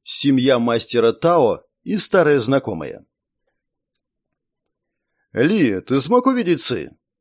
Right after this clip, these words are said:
Я с трудом удержался, чтобы не ответить в духе: «Да, учитель, увидел абсолютно всё, в том числе несуществующее в природе». Да я в чём угодно сейчас признаюсь. Сегодня с утра мастеру вздумалось испытать мои связки и суставы на гибкость.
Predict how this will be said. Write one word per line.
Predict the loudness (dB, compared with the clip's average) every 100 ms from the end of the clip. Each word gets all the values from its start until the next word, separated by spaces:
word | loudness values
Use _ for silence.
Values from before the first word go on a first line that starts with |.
| _
Я | -6 0 0
с | 0
трудом | 0 2 2
удержался, | 2 0 2 2 2 -2
чтобы | -6 -2 0
не | 0
ответить | 0 -2 -4 -8
в |
духе: | -4 -6 -4 -6
«Да, | -4 -2 2 2
учитель, | 0 -2 -6 -2 0 0
увидел | 0 -2 0 0
абсолютно | 0 0 0 0 0 -2
всё, | 0 0 0 -2
в | -6
том | -2 -2
числе | 0 -2 0 0
несуществующее | 0 0 -2 -2 -4 -2 -4 -2 0
в | 0
природе». | 0 -2 -2 -12 _ _ _ _ _ -2
Да | 0
я | 2
в | 0
чём | 0 4
угодно | 4 4 0 2
сейчас | 0 0 2 0
признаюсь. | 0 -2 2 0 -2 -10 -20 _
Сегодня | -10 -4 0 0 2
с | 0
утра | 0 4 4
мастеру | 4 0 0 -2
вздумалось | -2 -2 0 0 -2 -6
испытать | -6 -2 -2 0
мои | -2 -2
связки | -2 0 0 -2
и | -6
суставы | -4 -4 0 0 2
на | -4
гибкость. | -6 -10 -14 -16 -20